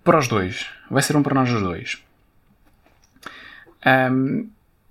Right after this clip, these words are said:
e o que é que é isto, afinal, do essencialismo? Ahm, o essencialismo, no fundo, é uma, hum, vá lá, uma sub-área do minimalismo, com uma pequena diferença. Enquanto que o minimalismo,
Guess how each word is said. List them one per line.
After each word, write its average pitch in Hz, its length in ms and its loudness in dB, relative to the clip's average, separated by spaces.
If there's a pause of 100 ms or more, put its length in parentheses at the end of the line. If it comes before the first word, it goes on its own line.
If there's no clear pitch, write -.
e 185 140 0
o - 20 -6
que 226 80 4
é - 20 -2
que 214 120 0
é - 20 2
isto, 190 140 0
afinal, 180 240 2
do 175 80 2
essencialismo? 104 840 -2 (560)
Ahm, 117 380 -2 (420)
o 170 60 2
essencialismo, 175 580 2
no 143 80 0
fundo, 139 560 0 (100)
é 127 140 0
uma, 123 580 0
hum, 107 380 -6 (1400)
vá 123 160 -2
lá, 113 180 4
uma 113 180 0
sub-área 135 680 2
do 123 80 2
minimalismo, 120 760 0 (800)
com 147 120 6
uma 151 80 4
pequena 151 280 0
diferença. 110 680 -4
Enquanto 175 360 0
que - 100 -2
o 165 40 2
minimalismo, 151 840 0